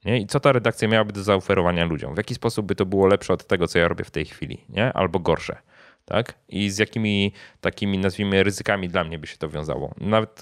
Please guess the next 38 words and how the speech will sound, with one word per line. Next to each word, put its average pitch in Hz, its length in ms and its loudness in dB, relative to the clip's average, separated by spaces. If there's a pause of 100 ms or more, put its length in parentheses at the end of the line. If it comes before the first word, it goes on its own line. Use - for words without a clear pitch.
chodzi 117 180 2
mi 113 140 0
o 110 80 4
te - 220 0
ryzyka 110 280 0
psychiczne, - 560 -6
tak? - 200 -8
Typu 85 400 -8
właśnie 82 280 -4
tam, 85 280 2
wiesz, 76 180 -8
większy 87 240 -6
stres 90 400 2
i - 20 -20
tak 80 140 -8
dalej, 80 200 -2
i - 20 -12
tak 85 160 -10
dalej, 85 280 -6
nie? 120 180 -4 (360)
Czy - 100 -14
ta 104 100 2
gra 110 180 4
jest 107 120 0
w 101 40 -8
ogóle 98 200 4
warta 95 240 -2
świeczki, - 520 -6
nie? 127 200 2 (460)
E, 85 440 2
wiesz, 92 340 2
i, 101 340 -8
i 110 60 -6
z-, 107 200 -12
zobacz, 120 340 0
to 139 100 -2
są 160 100 -2
takie, 139 340 2